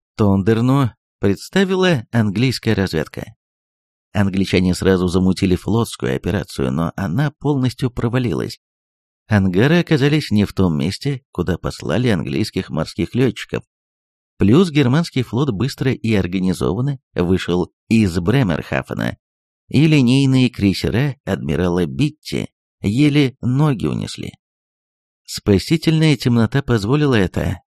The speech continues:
но один из двенадцати английских самолётов сбился с маршрута и пролетел мимо Тондерна. Точно отбомбиться он не смог. Немцы там держат большое число зениток, но данные о том,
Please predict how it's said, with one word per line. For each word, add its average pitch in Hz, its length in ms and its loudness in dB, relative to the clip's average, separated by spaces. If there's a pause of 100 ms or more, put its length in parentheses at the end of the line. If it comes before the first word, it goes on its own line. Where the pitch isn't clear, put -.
(200)
но 110 260 4
один 110 360 4
из 107 240 0
двенадцати 101 560 2
английских 92 540 0
самолётов 87 520 2
сбился 87 560 2
с - 120 -6
маршрута 127 580 -2
и 143 280 0
пролетел 127 680 -2
мимо 110 520 0 (320)
Тондерна. 73 640 -2 (840)
Точно 160 500 4
отбомбиться 117 1000 2
он 110 220 2
не 107 120 2
смог. 80 420 -2 (200)
Немцы 143 480 0
там 131 280 -2
держат 127 360 -4
большое 113 400 0
число 120 320 -4
зениток, 113 640 0
но 73 200 -4
данные 113 600 0
о 85 180 -6
том, 113 340 -4